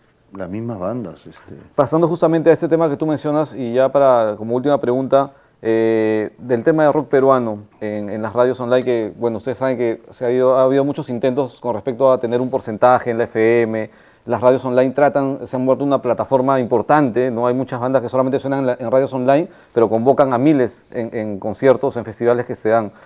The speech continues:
Speaker 1: En
Speaker 2: eh,
Speaker 1: redes,
Speaker 2: en
Speaker 1: más
Speaker 2: redes,
Speaker 1: que
Speaker 2: ex-,
Speaker 1: es
Speaker 2: ¿no?
Speaker 1: en redes, sí.
Speaker 2: Entonces,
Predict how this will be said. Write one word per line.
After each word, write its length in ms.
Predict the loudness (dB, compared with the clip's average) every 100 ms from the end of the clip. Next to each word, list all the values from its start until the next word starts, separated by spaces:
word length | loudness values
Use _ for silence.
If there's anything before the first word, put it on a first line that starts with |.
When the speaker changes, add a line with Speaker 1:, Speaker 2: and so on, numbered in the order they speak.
| -20 -6
Speaker 1:
En 120 | 2
Speaker 2:
eh, 60 | 6
Speaker 1:
redes, 300 | 6 6 4
Speaker 2:
en 80 | 2
Speaker 1:
más 80 | 6
Speaker 2:
redes, 400 | 6 6 2 -4
Speaker 1:
que 60 |
Speaker 2:
ex-, 100 | -6
Speaker 1:
es 80 | -4
Speaker 2:
¿no? 160 | 2 2
Speaker 1:
en 40 |
redes, 320 | 2 -4 -4
sí. 60 | -4
Speaker 2:
Entonces, 340 | -2 -2 -4